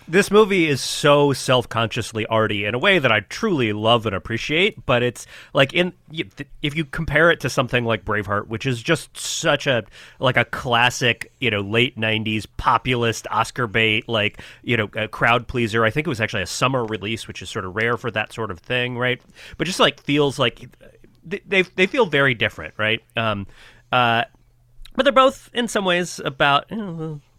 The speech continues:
who's gonna be King of Scotland. Um, <laughs> and, uh, and that's all I was really getting at. Um, uh,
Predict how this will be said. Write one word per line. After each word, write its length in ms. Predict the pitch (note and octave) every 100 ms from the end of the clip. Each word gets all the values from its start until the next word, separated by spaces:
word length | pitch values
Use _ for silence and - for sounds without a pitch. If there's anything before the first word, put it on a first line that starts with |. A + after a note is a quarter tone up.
| _ -
who's 140 | D#3+ D3
gonna 160 | D3+
be 320 | C3 D3 C#3+ -
King 200 | - D3
of 60 | C#3+
Scotland. 380 | - A3 - - - A2
Um, 300 | A#2 A#2 - -
<laughs> 180 | - -
and, 400 | B2+ A#2+ A#2+ A#2+
uh, 320 | A#2 G#2+ G#2+ -
and 160 | A#2 - - _ -
that's 180 | F#3
all 140 | F3+ C3+
I 40 |
was 120 | A2+
really 160 | G#2+ G2
getting 320 | E2+ F2 F2+
at. 220 | F2 - A2
Um, 220 | G#2+ G2+ - - - -
uh, 180 | D3